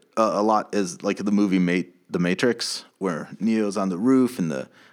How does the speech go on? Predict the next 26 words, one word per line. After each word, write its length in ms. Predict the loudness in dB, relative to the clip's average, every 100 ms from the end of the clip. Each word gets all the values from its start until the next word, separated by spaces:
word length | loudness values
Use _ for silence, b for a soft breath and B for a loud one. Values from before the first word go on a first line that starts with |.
| b
guy, 200 | 0 0
the 320 | -2 -2 0
agent 340 | 2 2 2 0
is 80 |
shooting 380 | -2 0 2 2
at 160 | 2 2
him, 180 | 2 2
and 100 | 0
he's, 160 | -2
like, 140 | -6 -4
really 240 | 0 2 2
fast, 440 | 0 0 0 0
and 40 |
he's, 120 | -4 -4
like, 160 | -6
dodging 380 | 0 2 2 2
the 80 | 0
bullets. 520 | 2 4 4 2 -8 B B
Like, 240 | -2 0
that's 260 | 0 0 0
not 200 | 0 2
the 80 | 0
tester 380 | 2 0 0 0
you 140 | 0
wanna 240 | 0 -2
be. 320 | -4 -6 -8